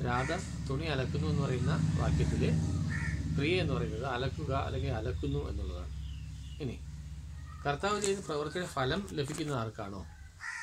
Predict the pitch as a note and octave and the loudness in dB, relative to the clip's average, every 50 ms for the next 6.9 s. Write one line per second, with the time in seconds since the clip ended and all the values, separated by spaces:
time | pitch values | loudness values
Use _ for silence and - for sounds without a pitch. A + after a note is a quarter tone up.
0 | - - - D3 D3 E3+ F#3+ F#3 D3+ B2+ A#2+ B2+ B2+ B2 A#2 A#2+ B2 B2 - - | -8 -6 -4 -2 -2 0 2 2 2 0 0 0 -2 0 0 -2 -2 -4 -4 -4
1 | A#2 A#2 B2 C3+ C3+ B2+ A2+ G#2 F#2+ F2+ E2+ E2 E2 F2+ - - - - - - | -2 -2 0 0 0 0 0 -2 -4 -8 -10 -12 -12 -12 -12 -12 -12 -14 -14 -14
2 | - - - - - G3+ F#3+ F3 E3 D#3 D3+ E3 D#3 D3 C#3 - D3 C3+ B2 B2 | -14 -14 -14 -8 -2 0 2 2 2 0 0 -2 -2 -2 -2 0 0 0 0 0
3 | B2+ A#2 - - - - - - - - - - - - - - - - B2+ C3 | -2 -4 -6 -8 -12 -14 -16 -18 -18 -18 -18 -18 -18 -18 -16 -16 -8 -4 0 0
4 | C#3 D3 D3 D3 C#3 C3 C3+ B2 G#2+ G2+ - - F#2 F#2 G#2 G2+ E2+ - - - | 0 2 0 0 2 2 2 0 0 -2 -6 -8 -8 -8 -8 -8 -10 -12 -14 -16
5 | - - - - - - - - - - - - - - - - - - - F3+ | -16 -16 -18 -18 -18 -18 -18 -18 -18 -18 -18 -18 -18 -20 -20 -20 -16 -8 -4 -4
6 | F3+ E3 D#3+ D3+ C#3+ D#3 D#3 C#3+ C3 A#2+ B2 A2 G2+ F#2+ - G#2+ G#2+ A2+ | -2 0 0 -2 -2 -2 -2 -2 -2 -2 -2 -2 -4 -4 -4 -6 -6 -6